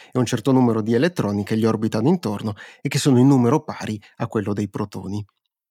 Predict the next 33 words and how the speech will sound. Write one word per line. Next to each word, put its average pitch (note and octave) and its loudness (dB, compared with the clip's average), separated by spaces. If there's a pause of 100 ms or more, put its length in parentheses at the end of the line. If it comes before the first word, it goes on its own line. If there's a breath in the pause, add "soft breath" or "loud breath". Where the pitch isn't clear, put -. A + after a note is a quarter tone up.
Se G#3+ 4
le C#3+ 4
forze C#3 2
all'interno B2 2
del A#2 4
nucleo A#2 2
non A2 0
sono C3+ 2
bilanciate, A2+ 0
si - -4
dice C3 0
che A#2+ 0
questo B2 0 (380 loud breath)
è D3+ 4
instabile B2+ 4
e - -4
tende C3 4
spontaneamente B2 2
a A2+ 4
raggiungere A#2+ 2
uno C3 2
stato A#2+ 0
che - -4
invece A2+ 0
sia C#3+ 2
stabile, G#2+ -6 (300 soft breath)
emettendo C3+ 4
energia A#2 2
sotto A#2 -6
forma A2 -2
di B2+ 0
particelle A#2 0
subatomiche. A2 -2